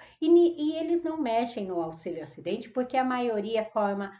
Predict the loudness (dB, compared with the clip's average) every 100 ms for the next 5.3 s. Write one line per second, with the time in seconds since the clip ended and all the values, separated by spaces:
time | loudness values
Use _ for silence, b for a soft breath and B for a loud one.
0 | B B -10 -2 -2 -4 -8 -6 -4 -4
1 | -4 -4 -2 -2 -4 -6 -8 -4 -2 -2
2 | -2 -4 -10 -12 -12 -12 -10 -12 -16 -14
3 | -10 -8 -6 -6 -6 -6 -6 -8 -6 -4
4 | -4 -4 -10 -6 -6 -6 -14 -16 -20 -2
5 | 2 2 0